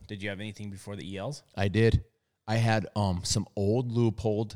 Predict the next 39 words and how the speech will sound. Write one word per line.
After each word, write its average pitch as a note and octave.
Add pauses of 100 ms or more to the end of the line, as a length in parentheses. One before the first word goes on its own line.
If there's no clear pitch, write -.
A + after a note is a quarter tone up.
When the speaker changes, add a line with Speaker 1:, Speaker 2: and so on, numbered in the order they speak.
(160)
Speaker 2:
and F#2+
I'm, G2
I, G#2
I A2
don't A2+
remember. G2
I E2+
wrote G2+
it D2+
down, F2
but E2+
I, E2+ (180)
I G2
don't, F#2+
don't G#2+
quote G#2
me E2+
if D#2+
I'm D#2+
wrong. E2
I E2
might E2+
be E2
saying D#2
some D2
stuff -
that's -
not D#2+
right, D#2
but E2
they F2
were, D#2+ (1800)
oh, F2+
like, G2 (320)
Leupold C3+ (100)
R B2
X B2+
B A2
fours. G#2+